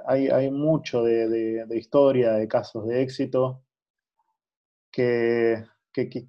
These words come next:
que quizás vienen de, de otro contexto, ¿no? De, de, de, de otra realidad. Y, y, y la realidad para la gran mayoría de la gente que vive en el mundo, te diría, es,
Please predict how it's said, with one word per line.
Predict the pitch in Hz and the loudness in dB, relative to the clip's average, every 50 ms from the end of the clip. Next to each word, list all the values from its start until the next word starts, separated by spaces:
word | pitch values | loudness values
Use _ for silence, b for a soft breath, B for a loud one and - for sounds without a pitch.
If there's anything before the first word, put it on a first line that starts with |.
| _ _ | _ _
que | - 120 | -8 -6
quizás | 110 - - - 160 160 | -6 -6 -4 -2 -2 0
vienen | 151 151 151 156 147 135 | 2 2 2 2 0 2
de, | 135 131 123 120 117 | 2 2 2 0 0
de | 110 113 120 | -2 0 0
otro | 127 135 135 143 131 | 2 2 2 0 0
contexto, | 127 120 117 98 113 104 - - - 107 101 - _ _ _ | 0 -2 -2 -4 -4 -6 -6 -12 -16 -18 -18 -18 _ _ _
¿no? | - 120 127 123 | -8 -8 -6 -6
De, | 110 107 104 104 | -4 -6 -6 -6
de, | 98 107 107 104 98 - - - _ | -6 -6 -6 -6 -8 -10 -16 -18 _
de, | - 107 110 - - _ _ | -8 -8 -8 -8 -12 _ _
de | - 117 117 | -6 0 2
otra | 123 143 - - 131 120 | 2 2 2 2 0 0
realidad. | 113 117 113 113 110 110 104 101 101 101 _ _ _ _ _ | 2 0 0 2 2 0 0 -2 -4 -8 _ _ _ _ _
Y, | 117 113 113 113 110 110 110 110 107 107 107 104 104 - _ _ _ _ _ _ _ _ _ _ _ _ _ _ - - _ _ _ _ _ _ _ _ _ _ _ _ _ _ _ _ _ _ _ _ _ - | -6 -4 -2 -2 0 0 0 0 -2 -2 -4 -6 -10 -12 _ _ _ _ _ _ _ _ _ _ _ _ _ _ -20 -20 _ _ _ _ _ _ _ _ _ _ _ _ _ _ _ _ _ _ _ _ _ -10
y, | 131 123 117 113 113 113 117 117 117 113 113 113 113 113 113 113 113 - _ _ | -8 -6 -4 -4 -2 0 0 2 2 2 2 2 0 0 -2 -2 -4 -8 _ _
y | 127 | -4
la | 117 117 117 | -2 -2 0
realidad | 113 123 127 131 170 202 - | 0 0 2 2 2 2 4
para | 143 120 | 4 4
la | 113 113 | 4 4
gran | 117 135 143 | 4 2 2
mayoría | 151 151 139 127 - - 117 120 127 127 | 0 0 -2 -2 -2 -4 -2 0 2 2
de | 123 113 | 2 2
la | 113 - | -2 -4
gente | - - 127 131 135 131 131 113 | -4 -4 -6 -4 -4 -4 -4 -4
que | 107 110 | -2 -4
vive | 110 113 117 117 117 110 110 | -2 -2 -2 -2 -2 -2 -4
en | 107 104 104 | -4 -6 -8
el | 104 104 104 104 104 | -10 -8 -10 -10 -6
mundo, | 107 131 165 170 147 127 117 110 | -2 0 0 0 0 0 -2 -4
te | - 107 | -4 -4
diría, | 110 113 123 143 156 160 139 120 | -4 -2 0 0 2 2 2 2
es, | 120 120 - - _ | 0 -4 -8 -14 _